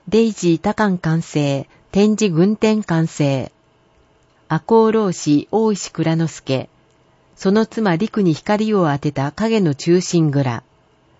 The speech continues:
吉川英治文学賞受賞作。三、西遊記。テープ多巻完成、デイジー多巻完成、展示多巻完成。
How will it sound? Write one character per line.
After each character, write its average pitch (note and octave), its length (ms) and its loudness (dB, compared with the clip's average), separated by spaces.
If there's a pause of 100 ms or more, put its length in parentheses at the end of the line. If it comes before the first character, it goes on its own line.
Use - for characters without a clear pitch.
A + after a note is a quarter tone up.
(260)
吉 E3+ 280 2
川 G3+ 260 2
英 F3 240 4
治 G3+ 140 -2
文 G#3 240 0
学 G#3 200 -2
賞 D#3+ 260 0
受 C#3 160 -2
賞 F#3 260 0
作。 C3+ 420 -6 (1300)
三、 E3+ 460 -2 (420)
西 A3 380 0
遊 A3 220 0
記。 C3+ 320 -6 (920)
テ A#3 260 4
ー - 20 -6
プ E3 120 -6
多 G#3+ 140 -2
巻 G3+ 280 0
完 D#3+ 240 0
成、 C#3+ 440 -2 (140)
デ G#3+ 160 2
イ A3 100 2
ジ F#3 140 0
ー D#3 120 4
多 G3+ 140 -4
巻 G#3 240 0
完 D#3 260 -2
成、 C#3+ 480 -4 (300)
展 G#3+ 240 2
示 G#3+ 120 -4
多 A3 120 -2
巻 G#3+ 260 0
完 D3+ 240 0
成。 C3+ 460 -2